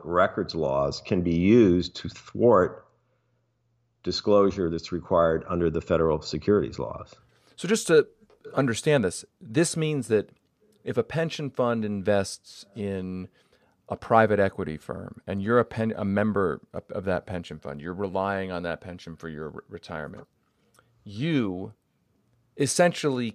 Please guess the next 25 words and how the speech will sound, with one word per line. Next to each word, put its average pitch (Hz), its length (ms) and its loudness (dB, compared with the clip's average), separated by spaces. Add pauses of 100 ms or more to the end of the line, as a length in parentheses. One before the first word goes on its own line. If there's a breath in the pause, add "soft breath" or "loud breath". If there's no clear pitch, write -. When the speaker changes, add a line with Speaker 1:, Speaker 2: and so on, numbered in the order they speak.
Speaker 2:
cannot 151 520 0
see 113 440 -8
the 95 120 -10
terms 90 760 -8 (240)
on 95 260 -6
which 101 400 -6
your 98 160 -4
pension 92 480 -10
fund 80 400 -8 (340)
invested 120 640 0
in 110 120 0
that 98 200 -2
private 92 320 -2
equity 101 320 -2
firm. 82 300 -6 (140)
And 127 560 4 (840)
that 165 240 8
private 175 320 8
equity 160 320 2
firm, 117 460 -2 (560)
in 143 180 2
theory, 165 460 2
has 120 320 2
the 127 100 0
right 143 500 6